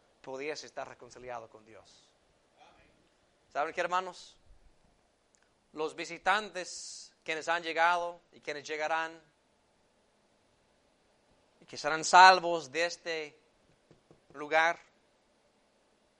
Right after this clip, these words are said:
no son salvos simplemente porque el pastor predicó un mensaje y ellos escucharon.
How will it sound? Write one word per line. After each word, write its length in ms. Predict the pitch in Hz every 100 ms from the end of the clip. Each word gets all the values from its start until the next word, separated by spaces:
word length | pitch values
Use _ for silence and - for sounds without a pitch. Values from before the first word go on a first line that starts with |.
| _ - -
no 180 | 180 233
son 240 | 240 208
salvos 480 | - 196 208 180 165
simplemente 520 | 190 175 165 180 165
porque 260 | 147 151 151
el 100 | 139
pastor 540 | 139 139 - 170 160
predicó 300 | 147 135 147
un 80 | 139
mensaje 480 | 127 - 147 135 127
y 160 | 123
ellos 260 | 135 143 127
escucharon. 520 | 117 110 - 123 107